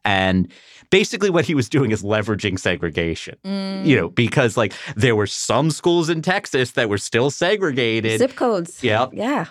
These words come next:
Speaker 1: And if one hundred percent of the kids are black in that school, then the top ten percent are all gonna be black kids. Now they're going to get into the University of Texas. But, like,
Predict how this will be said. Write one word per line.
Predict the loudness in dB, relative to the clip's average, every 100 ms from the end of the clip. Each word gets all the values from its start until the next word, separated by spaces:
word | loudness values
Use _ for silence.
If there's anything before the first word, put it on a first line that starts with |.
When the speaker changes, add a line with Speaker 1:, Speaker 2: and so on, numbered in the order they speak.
| -2
Speaker 1:
And | 0
if | 2 0
one | 2 2 2
hundred | 2 0 -2
percent | -2 0 -2
of | -2
the | -2
kids | -2 0
are | 0
black | 2 2 0 -2
in | -2
that | 0 -2
school, | -2 0 2 2
then | 2
the | 0
top | 0 0 -2
ten | -2 -2
percent | 0 0 0 0
are | 2
all | 2 2
gonna | 0
be | 0
black | 0 0 -2
kids. | 0 -2 0
Now | 0 0
they're | 0 0
going | 2 0 -2
to | -2
get | -2 0
into | 0 -2 -2 -2 0 0 -4 -16 -20 -2
the | 2
University | 4 4 4 2 0 0 -2
of | -2
Texas. | 0 0 -2 -10 -10
But, | 0 2
like, | 2